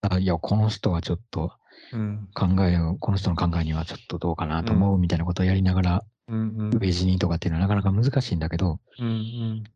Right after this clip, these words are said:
Speaker 1: し、それを、ま、それが、そう、そうしないと間違えてるとは全然思わないんだけど。
Speaker 2: うん。うん。
Speaker 1: ただ、まあ、ちょっとどこかでさ。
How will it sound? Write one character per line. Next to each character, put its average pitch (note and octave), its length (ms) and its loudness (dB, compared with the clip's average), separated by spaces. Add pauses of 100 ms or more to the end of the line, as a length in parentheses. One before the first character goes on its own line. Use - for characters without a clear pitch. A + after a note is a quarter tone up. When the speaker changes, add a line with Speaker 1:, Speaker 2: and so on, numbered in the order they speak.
(540)
Speaker 1:
し、 E2 220 0
そ A#2 160 0
れ A2+ 80 4
を、 - 40 2
ま、 A#2 160 2
そ C3 120 2
れ C3 100 2
が、 A#2+ 200 2 (200)
そ - 180 -2
う、 A#2+ 40 0
そ - 260 -2
う B2 40 2
し - 120 -4
な G#2+ 120 0
い F#2 60 -6
と F2 300 -10 (240)
間 A#2+ 120 -2
違 G#2+ 220 0
え - 20 -6
て G#2 100 -4
る F#2 80 -6
と - 80 -10
は D#2+ 80 -8
全 F#2+ 160 -4
然 G2 100 -2
思 F#2+ 100 -4
わ F#2+ 80 -2
な E2 80 -6
い D#2 40 -10
ん - 20 -12
だ D#2 100 -12
け - 80 -12
ど。 F2 200 -4 (300)
Speaker 2:
う A#2+ 60 -4
ん。 A#2 60 -2
う - 40 -4
ん。 A#2 160 -8 (720)
Speaker 1:
た - 140 0
だ、 C3 100 4
ま A#2 260 4
あ、 - 60 -8
ち - 120 2
ょ - 20 6
っ - 40 -4
と C#3 120 2
ど C3 140 2
こ C#3+ 100 2
か G2+ 100 -4
で E2 140 -8
さ。 E2 260 -12